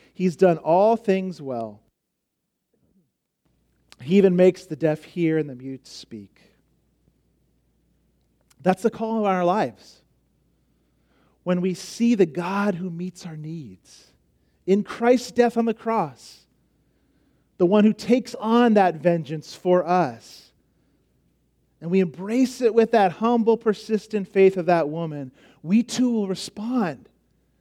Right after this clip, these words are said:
like the deaf man now could for the first time, with praise on his tongue. We share it. We proclaim it. We take it to the nations in service from our hearts. The great hymn captures it so well.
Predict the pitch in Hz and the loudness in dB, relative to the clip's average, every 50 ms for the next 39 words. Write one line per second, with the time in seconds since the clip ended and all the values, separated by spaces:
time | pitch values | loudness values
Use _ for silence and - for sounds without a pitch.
0 | _ _ - 160 - - 180 - 208 202 196 - 196 196 190 185 190 185 185 185 | _ _ -10 -8 -6 -2 2 4 4 4 4 2 0 0 2 2 2 0 -2 0
1 | - 208 196 190 - 165 160 - - 190 - - - - 202 196 190 170 143 127 | 4 4 2 2 2 -6 -10 -10 -10 -12 -12 -12 -12 -6 -2 -2 -2 -2 -4 -8
2 | _ _ _ _ _ _ _ _ _ _ _ _ _ _ _ _ - 160 - - | _ _ _ _ _ _ _ _ _ _ _ _ _ _ _ _ -14 -14 -14 -16
3 | - - - 202 214 226 240 247 247 185 226 220 214 196 - - - - - 233 | -18 -6 0 4 6 6 8 6 6 6 4 4 2 0 -2 -8 -16 -8 -2 0
4 | 240 233 208 170 131 110 101 _ _ _ _ _ _ _ _ _ _ _ _ _ | 2 2 2 0 -2 -8 -16 _ _ _ _ _ _ _ _ _ _ _ _ _
5 | - 185 170 - - - - 220 220 226 240 240 208 170 139 _ - - _ _ | -10 -8 -6 -6 -4 -4 -4 -4 -4 -4 -4 -4 -4 -6 -8 _ -20 -20 _ _
6 | _ _ _ _ - 185 - 208 196 - - - 208 214 220 233 247 247 226 190 | _ _ _ _ -10 -6 -2 -2 -2 -2 -4 -4 0 2 4 6 6 6 6 4
7 | 156 - - - - _ _ _ _ _ - 180 180 - - - 208 240 233 240 | 2 -2 -10 -20 -20 _ _ _ _ _ -12 -12 -12 -6 0 4 4 4 4 2
8 | 226 - - 196 214 208 208 208 220 247 247 - - - 190 156 131 120 107 101 | -6 -10 -6 -4 -2 2 4 4 4 4 4 0 -2 -8 -8 -10 -12 -14 -18 -20
9 | 101 _ - - - - _ _ _ _ _ _ _ _ _ _ _ - 151 147 | -20 _ -20 -20 -20 -20 _ _ _ _ _ _ _ _ _ _ _ -16 -16 -14
10 | - - - 180 170 170 156 156 156 - 156 147 143 139 135 123 135 143 143 131 | -10 -4 2 4 4 4 4 0 -4 -6 -14 -16 -14 -14 -16 -14 -12 -10 -10 -10
11 | 120 117 _ _ _ _ _ _ _ _ _ _ _ _ _ _ _ _ _ _ | -12 -14 _ _ _ _ _ _ _ _ _ _ _ _ _ _ _ _ _ _
12 | _ _ _ _ _ _ _ _ _ - 170 156 165 196 196 196 170 165 196 202 | _ _ _ _ _ _ _ _ _ -2 0 2 4 6 6 6 6 6 4 4
13 | 202 190 - - 202 190 190 190 - 202 180 185 180 - - - 202 190 185 185 | 2 0 -2 -2 0 0 0 -2 -4 -6 -6 -6 -8 -10 -6 0 2 4 6 6
14 | 185 180 180 175 - 156 151 156 160 156 156 156 156 151 156 151 | 4 4 2 -2 -8 -6 -2 0 2 2 4 2 2 0 -2 -6